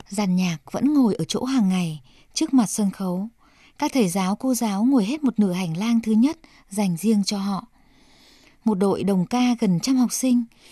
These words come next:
ngồi trên các ghế dài kê trước mặt sân khấu, tay cầm các bài hát. Đằng sau sân khấu và hai bên cánh gà, nhiều thầy giáo, cô giáo đang sắp xếp hàng ngũ các học sinh được thưởng.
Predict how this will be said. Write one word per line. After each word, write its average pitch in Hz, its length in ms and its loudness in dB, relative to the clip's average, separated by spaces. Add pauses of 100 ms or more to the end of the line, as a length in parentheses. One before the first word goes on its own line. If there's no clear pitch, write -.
(220)
ngồi 196 340 2
trên 262 140 0
các 311 160 -4
ghế 220 160 2
dài 202 480 -4
kê 208 160 0
trước 285 220 -4
mặt 233 100 4
sân 196 260 -2
khấu, 185 300 -4 (580)
tay 233 340 0
cầm 185 180 0
các 247 180 -8
bài 214 140 0
hát. 214 300 -4 (1000)
Đằng 202 200 0
sau 240 340 0
sân 240 180 2
khấu 220 360 -2 (340)
và 208 180 0
hai 190 400 0
bên 254 180 4
cánh 226 180 0
gà, 220 380 -2 (500)
nhiều 196 300 2
thầy 170 200 -4
giáo, 170 400 -4
cô 233 160 -2
giáo 208 380 -4 (460)
đang 220 300 0
sắp 285 160 -6
xếp 302 180 -4
hàng 208 240 -2
ngũ 170 200 -4
các 294 140 -4
học 254 200 -2
sinh 240 340 0
được 202 160 -4
thưởng. 180 300 -2